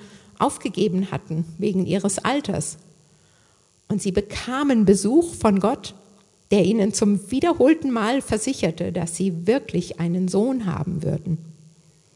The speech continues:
Wir sehen Hiob, dem alles genommen wurde. Er hatte eine Begegnung mit Gott und diese Begegnung war der Wendepunkt in seinem Denken über Gott.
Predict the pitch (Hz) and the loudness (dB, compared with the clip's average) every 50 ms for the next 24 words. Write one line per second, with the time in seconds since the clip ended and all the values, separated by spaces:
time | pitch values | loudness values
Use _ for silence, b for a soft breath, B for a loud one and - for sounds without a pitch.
0 | b b b b b b b b b b b b b b b b b _ 208 220 | b b b b b b b b b b b b b b b b b _ 0 0
1 | 202 175 185 185 180 175 175 170 175 180 180 180 180 175 - 170 - 247 277 339 | 2 2 4 4 4 4 4 2 2 -2 -4 -8 -8 -8 -8 -6 0 4 6 6
2 | 262 175 - - - - - - - - - - 208 208 160 - - - 214 247 | 6 4 2 -2 -6 -8 -8 -12 -20 -12 -4 0 2 2 2 0 0 -2 0 0
3 | 285 302 - - - 247 269 269 277 320 339 262 202 156 - - 113 123 143 143 | 0 0 0 0 0 0 0 0 2 2 2 2 2 2 2 2 2 2 2 4
4 | 143 147 160 - - - - - - - - - - _ _ b b b b b | 4 2 2 0 -4 -12 -18 -20 -20 -20 -20 -20 -20 _ _ b b b b b
5 | b b b b b b b b - 180 - 220 226 202 247 214 202 214 208 190 | b b b b b b b b -6 -4 -2 -2 -2 0 0 0 2 2 4 4
6 | 185 196 190 - 226 277 302 - - 247 226 226 220 226 - - - 185 196 - | 2 2 2 2 2 0 0 0 0 0 2 2 2 0 0 0 -2 -2 -2 -4
7 | - - - 175 196 180 - - - 294 - 339 339 339 - - 285 269 277 - | -8 -4 0 2 2 2 0 0 -2 2 2 2 2 0 0 0 0 0 0 0
8 | - 196 175 190 196 190 185 190 202 180 196 208 190 165 185 226 240 320 294 220 | 2 2 4 4 2 2 0 -2 0 0 0 0 0 0 2 2 2 4 4 2
9 | 202 - - 170 156 175 202 202 - - - - - - 190 190 180 - - 185 | 2 4 2 2 4 4 2 0 -4 -10 -16 -16 -4 0 0 0 0 0 0 0
10 | 196 185 190 202 - 208 277 330 - - - 180 165 147 160 - - 226 294 320 | 2 2 2 2 0 0 -2 -4 -8 -4 0 0 0 0 -2 -4 -2 0 0 0
11 | 196 175 - - 127 135 - - - | 0 -2 -2 -4 -8 -8 -10 -14 -20